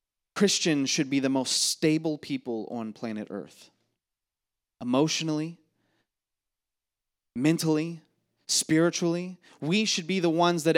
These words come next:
everyone is able to look to and say, "What is it about that person that makes that person so stable?"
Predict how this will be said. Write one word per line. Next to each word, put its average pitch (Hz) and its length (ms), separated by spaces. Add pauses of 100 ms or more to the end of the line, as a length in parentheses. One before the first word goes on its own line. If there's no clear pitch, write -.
everyone 175 420
is 147 140
able 165 220
to 165 100
look 165 280
to 156 160
and 147 100
say, 165 180
"What 156 360
is 208 180
it 233 120
about 180 320
that - 180
person 185 340
that 165 140
makes 175 220
that 175 180
person 175 320
so 190 300
stable?" 175 580